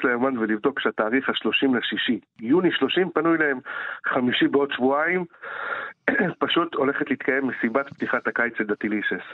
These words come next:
אנחנו מתרגשים מאוד, כי זה באמת הולך להיות אירוע מיוחד במינו. אמ, אנחנו הולכים להיות באחד המקומות היפים בארץ, אה,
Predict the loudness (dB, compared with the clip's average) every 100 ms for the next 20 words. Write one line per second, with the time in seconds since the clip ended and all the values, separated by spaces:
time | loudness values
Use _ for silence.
0 | -6 -2 0 0 0 0 2 2 2 -2
1 | -4 -4 0 0 2 0 0 0 0 0
2 | 0 0 0 -2 0 0 0 0 0 -2
3 | 0 0 -2 -6 -10 -8 -8 -8 -4 -2
4 | -2 -2 -4 -8 _ _ _ -8 -6 -4
5 | -2 0 0 2 2 0 -2 -10 -8 -4
6 | -2 -2 -2 -2 0 -2 0 -2 0 0
7 | -2 -4 -10 -16 -16 -16 -14 -16 -6 -4